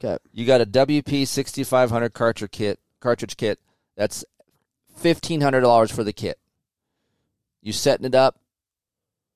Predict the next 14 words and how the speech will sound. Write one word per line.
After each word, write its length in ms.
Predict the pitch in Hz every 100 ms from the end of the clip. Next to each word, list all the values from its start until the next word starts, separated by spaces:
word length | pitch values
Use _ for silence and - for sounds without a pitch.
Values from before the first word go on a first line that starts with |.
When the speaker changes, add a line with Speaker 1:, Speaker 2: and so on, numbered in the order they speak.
| _ _ _
Speaker 2:
with 160 | 120 113
a 60 |
valving, 500 | 101 120 131 156 175 -
five 320 | - - 123
hundred 180 | 117 110
bucks. 420 | 92 - _ - _ _ _ _ _ _ _ _ _ _ _ _ _ _
All 80 | 92
right. 160 | 117 - _ _ _ _ _ _ _ - _ _ _ -
Uh, 200 | 101 101
Dunlop 500 | 101 135 147 143 - -
M 160 | 135
X 160 | 139 -
three 200 | 135 127
S, 360 | 104 90 -